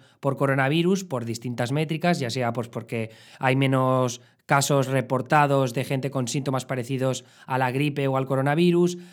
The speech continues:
hay, eh, un descenso del número de hospitalizaciones,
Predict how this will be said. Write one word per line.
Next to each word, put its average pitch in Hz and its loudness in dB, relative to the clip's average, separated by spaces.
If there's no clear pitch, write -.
hay, 135 2
eh, 135 -2
un 139 2
descenso 135 0
del 131 0
número 131 0
de 127 0
hospitalizaciones, 147 0